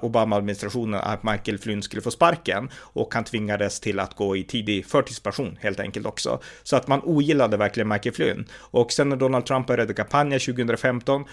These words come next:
så vart Michael Flynn en stor fan av Donald Trump. Och, eh, Obama-administrationen tyckte inte alls om att Michael Flynn skulle kunna få göra comeback. Så att det är en av orsakerna till att, att man verkligen riktar in sig på Michael Flynn. Man ville stoppa honom från att liksom få någon slags regeringsposition.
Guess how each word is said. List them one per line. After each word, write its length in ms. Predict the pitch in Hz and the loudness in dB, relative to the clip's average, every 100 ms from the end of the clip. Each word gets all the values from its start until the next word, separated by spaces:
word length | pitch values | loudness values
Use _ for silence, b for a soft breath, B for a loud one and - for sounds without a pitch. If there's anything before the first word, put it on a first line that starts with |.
| B | B
så 160 | - 131 | -8 -2
vart 240 | 113 110 120 110 | 0 0 0 -2
Michael 300 | 123 123 - | 0 0 0
Flynn 280 | - 131 98 | 2 2 2
en 100 | 95 | -4
stor 180 | - 117 | -4 -4
fan 340 | - 135 90 | 2 4 4
av 140 | 95 107 | -2 -2
Donald 280 | 107 107 110 | 0 0 2
Trump. 380 | 160 73 92 - | 0 0 -6 -14
Och, 560 | - - 104 104 - 117 | -20 -4 -2 -2 -2 2
eh, 220 | 101 98 - | 4 2 0
Obama-administrationen 920 | 127 131 120 117 117 - 120 127 117 | 2 4 4 2 0 -4 -4 -4 -2
tyckte 260 | - 123 120 | -4 -4 -4
inte 160 | 123 143 | -2 0
alls 320 | 151 98 - | 2 2 -4
om 120 | 92 | -6
att 120 | 101 | -4
Michael 300 | 104 104 104 | -4 -4 -6
Flynn 240 | - 113 101 | -4 -4 -4
skulle 200 | - 95 | -6 -6
kunna 200 | 104 98 | -6 -2
få 80 | |
göra 180 | 104 98 | -2 -2
comeback. 500 | - 120 135 90 - B B | -4 0 2 0 -6 B B
Så 120 | - | 0
att 100 | 123 | 2
det 60 | 139 | 2
är 40 | |
en 80 | 127 | 2
av 80 | 127 | 0
orsakerna 580 | 135 120 139 131 87 90 | -2 0 0 0 -4 -6
till 280 | - 110 90 | -4 -2 0
att, 260 | 92 - B B | -2 -10 B B
att 160 | - | -6
man 120 | 113 107 | -2 0
verkligen 460 | 101 104 101 98 | 0 0 -2 -2
riktar 280 | 98 - 107 | -4 0 0
in 140 | 107 | 0
sig 140 | 98 101 | -2 -6
på 100 | 98 | -4
Michael 300 | 98 - 107 | -4 -4 -2
Flynn. 240 | 139 90 | 0 0
Man 140 | 95 101 | -2 -2
ville 140 | 107 | -2
stoppa 380 | - - - 113 | -2 -6 -4 -4
honom 260 | 107 90 90 | -4 -4 -4
från 280 | 107 95 | -4 -2
att 140 | 87 - | -6 -8
liksom 200 | - - | -12 -8
få 180 | 107 104 | -2 -2
någon 140 | 98 | -2
slags 280 | 104 95 - | -4 -6 -4
regeringsposition. 1000 | 107 104 98 101 - 107 120 147 95 | -2 0 -2 -4 -8 -8 -2 -2 -2